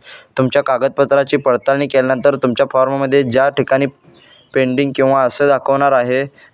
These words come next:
जर तो in review किंवा पेंडिंग असं दाखवत असेल, तर याचा अर्थ तुमच्या कागदपत्रामध्ये काही ना काहीतरी गडबड झालेली आहे. एक तर कागदपत्र चुकीची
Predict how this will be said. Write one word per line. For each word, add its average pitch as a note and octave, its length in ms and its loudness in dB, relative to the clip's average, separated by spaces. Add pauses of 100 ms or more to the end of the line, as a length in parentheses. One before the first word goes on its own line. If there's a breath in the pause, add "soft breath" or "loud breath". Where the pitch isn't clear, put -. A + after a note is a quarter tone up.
जर C#3 220 2 (120)
तो C#3 140 4
in C3+ 380 0 (160)
review C3 420 2 (100)
किंवा C3+ 260 0
पेंडिंग C3+ 480 -2
असं C3 220 0
दाखवत C3+ 360 0
असेल, C3+ 400 0
तर C3+ 160 2
याचा C3+ 380 2
अर्थ C3 140 0
तुमच्या C#3 480 0 (440 loud breath)
कागदपत्रामध्ये C3+ 840 0 (140)
काही B2+ 280 -2
ना C#3 140 -4
काहीतरी C3+ 440 0
गडबड B2 340 0
झालेली C3 280 0
आहे. B2 200 0 (720 loud breath)
एक C#3+ 320 0
तर C#3+ 100 0
कागदपत्र C#3 560 -2
चुकीची C#3 520 -2